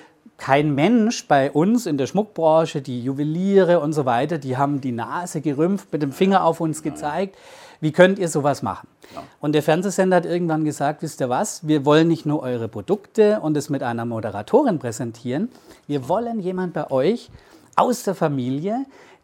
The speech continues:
Speaker 1: der die Schmuckstücke entwirft, designt, der als Experte, Hermann, und das ist ja eines deiner Themen,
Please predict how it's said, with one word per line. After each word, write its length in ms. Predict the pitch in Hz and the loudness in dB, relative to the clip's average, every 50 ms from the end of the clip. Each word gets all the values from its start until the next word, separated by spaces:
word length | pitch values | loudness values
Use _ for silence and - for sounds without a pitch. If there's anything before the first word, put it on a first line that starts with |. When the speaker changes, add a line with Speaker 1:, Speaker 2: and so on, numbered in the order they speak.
| - - | -10 -4
Speaker 1:
der 280 | 160 160 185 202 214 220 | -2 0 0 0 0 -2
die 180 | 214 - 175 156 | -4 -6 -8 -8
Schmuckstücke 640 | - - 185 202 196 - - 202 190 190 185 175 | -4 -4 -6 -6 -6 -6 -4 -4 -4 -2 -4 -6
entwirft, 640 | 147 147 147 127 135 170 196 202 214 214 - - - | -6 -6 -6 -4 0 2 4 4 4 2 0 -4 -8
designt, 640 | 147 135 - - 131 120 135 165 196 226 220 - | -8 -6 -4 -2 0 0 2 0 0 -2 -2 0
der 160 | 165 165 - - | 0 0 2 2
als 260 | 156 160 156 - - | 2 2 0 -2 -6
Experte, 640 | - 143 147 - - - - - 208 254 - 202 156 | -6 -6 -6 -6 -8 -6 2 2 4 4 4 2 2
Hermann, 380 | 139 123 110 101 98 104 107 | 2 2 0 -2 -6 -8 -10
und 120 | 117 117 131 | -8 -8 -6
das 100 | 143 - | -4 -2
ist 40 | |
ja 120 | - 151 139 | 0 0 2
eines 260 | 139 143 156 147 - | 2 0 -2 -2 -2
deiner 300 | - 143 151 175 185 170 | -4 -4 -4 -4 -8 -8
Themen, 460 | - - 208 208 196 196 185 185 208 | -8 -6 -6 -4 -4 -4 -4 -4 -6